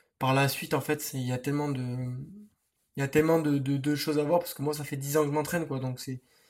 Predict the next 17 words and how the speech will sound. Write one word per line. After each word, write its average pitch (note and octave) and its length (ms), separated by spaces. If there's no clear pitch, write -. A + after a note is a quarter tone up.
je C#3+ 160
le D3 80
vois E3 120
comme D3+ 240
quelque C#3 120
chose D3+ 200
de C#3+ 100
normal D3 340
qui - 100
fait - 60
partie - 280
de D3 40
mon C#3+ 100
parcours, - 360
qui C#3+ 120
est C3 40
normal. D#3 400